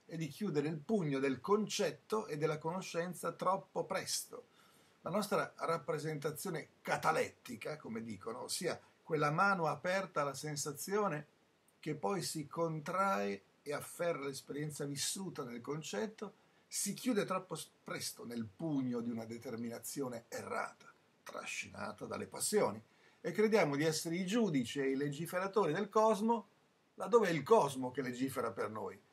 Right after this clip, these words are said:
e si trasforma in stritolante gabbia per l'anima se noi non ne rispettiamo le leggi. Ma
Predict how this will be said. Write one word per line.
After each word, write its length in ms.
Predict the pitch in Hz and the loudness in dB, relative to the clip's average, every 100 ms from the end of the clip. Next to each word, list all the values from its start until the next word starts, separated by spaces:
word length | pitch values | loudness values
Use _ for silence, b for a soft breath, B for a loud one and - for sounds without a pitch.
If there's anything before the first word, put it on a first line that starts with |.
| b - | b -12
e 100 | 147 | -10
si 120 | 156 | -4
trasforma 580 | 196 185 - 208 175 156 | -2 -2 0 0 0 -2
in 80 | |
stritolante 840 | 147 - 180 190 202 202 190 156 156 | -2 -2 -2 -2 0 2 0 0 0
gabbia 500 | 160 131 101 113 104 | 2 2 0 -4 -4
per 220 | - 131 | -2 0
l'anima 500 | 160 180 117 107 104 b b b b | 4 4 2 -2 -8 b b b b
se 240 | - - 143 | -12 -2 0
noi 240 | 160 139 | 2 0
non 260 | 131 160 147 | 0 -2 -2
ne 100 | 123 | -4
rispettiamo 720 | 117 117 107 135 110 107 - | -6 -12 -10 -8 -6 -8 -14
le 140 | - 113 | -12 -12
leggi. 420 | 95 - - - _ _ _ _ - | -12 -14 -14 -14 _ _ _ _ -20
Ma 140 | - | -20